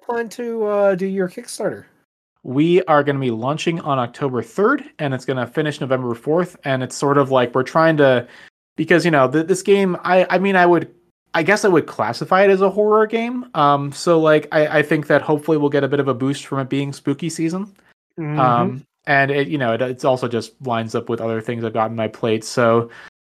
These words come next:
Speaker 2: um, yeah, no, uh, crossing our fingers. Uh, we, we actually had an initial funding campaign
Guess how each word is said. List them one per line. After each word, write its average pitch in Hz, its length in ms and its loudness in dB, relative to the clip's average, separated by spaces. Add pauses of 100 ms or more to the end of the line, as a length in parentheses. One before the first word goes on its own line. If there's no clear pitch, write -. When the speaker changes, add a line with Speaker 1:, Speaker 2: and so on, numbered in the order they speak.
(120)
Speaker 2:
um, 131 560 0
yeah, 233 180 2
no, 175 320 2
uh, 143 140 0
crossing 185 420 -2
our 165 100 2
fingers. 123 580 -2
Uh, 143 220 4
we, 156 320 4
we 151 220 0
actually 175 460 2
had 147 280 0
an 143 140 -6
initial 175 320 -2
funding 156 300 -2
campaign 135 760 -6